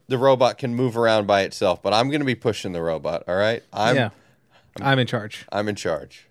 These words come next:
Speaker 1: Remember that, robot. I'm in charge. 'Cause it's just gonna, imagine, oh. 'Cause, man, once they get manipulative robots,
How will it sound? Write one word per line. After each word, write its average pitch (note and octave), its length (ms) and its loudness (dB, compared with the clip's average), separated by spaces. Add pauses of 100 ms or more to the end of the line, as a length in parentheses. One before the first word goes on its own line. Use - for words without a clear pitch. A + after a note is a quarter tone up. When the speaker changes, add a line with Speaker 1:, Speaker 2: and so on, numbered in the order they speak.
(280)
Speaker 1:
Remember E3 340 4
that, A#2+ 180 6
robot. G2+ 480 2
I'm A2 220 -2
in F#2 80 -8
charge. D#2+ 460 -10 (800)
'Cause D3 120 0
it's A3+ 140 2
just - 220 -6
gonna, F3+ 260 0 (300)
imagine, F3 520 -4
oh. G2+ 220 -20 (2500)
'Cause, D3 260 -8 (520)
man, B2 340 0
once D3+ 220 -2
they G3 100 0
get F3+ 160 0
manipulative B2+ 600 -2
robots, C#3 800 0